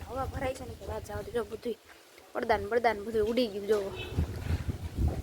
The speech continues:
જાણે કે વાવાઝોડું, જોવું તો ખરી. અને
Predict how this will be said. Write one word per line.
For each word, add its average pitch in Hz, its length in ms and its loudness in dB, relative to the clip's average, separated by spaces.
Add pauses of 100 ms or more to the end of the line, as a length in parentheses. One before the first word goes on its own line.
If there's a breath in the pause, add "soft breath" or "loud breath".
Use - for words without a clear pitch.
(2250)
જાણે 220 300 0
કે 208 80 -2
વાવાઝોડું, 226 580 10
જોવું 233 200 2
તો 226 100 -4
ખરી. 269 200 -2 (2750)
અને - 220 -4